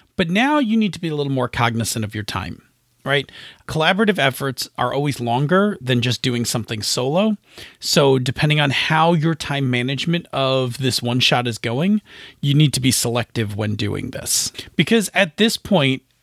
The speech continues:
by mid game and especially mid to end, end game, mid, like, so the top of the big bad rising action,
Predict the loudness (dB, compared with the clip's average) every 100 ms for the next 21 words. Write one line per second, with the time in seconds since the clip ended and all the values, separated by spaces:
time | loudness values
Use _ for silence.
0 | 0 2 4 2 2 0 -2 -2 0 2
1 | 0 0 -2 -2 -2 0 0 0 2 0
2 | -2 -8 -4 -2 -2 -4 -2 2 2 0
3 | -4 0 4 4 2 -4 -2 -2 -2 _
4 | _ -4 -2 -2 -6 _ -20 -10 -8 -4
5 | -2 -2 -2 -6 -4 -4 -2 -2 -2 -2
6 | -4 -2 -4 -4 -4 -4 0